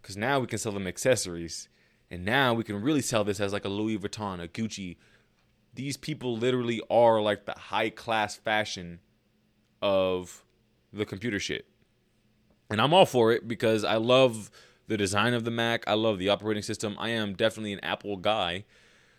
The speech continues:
But I am no dummy, because if I'm gonna choose my computer based off of financial reasons, I'm gonna go with the Windows computer simply because I can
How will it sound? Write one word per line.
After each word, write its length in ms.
But 160
I 120
am 180
no 140
dummy, 480
because 300
if 120
I'm 120
gonna 180
choose 300
my 120
computer 560
based 240
off 100
of 120
financial 580
reasons, 500
I'm 160
gonna 200
go 100
with 100
the 80
Windows 360
computer 500
simply 360
because 320
I 60
can 300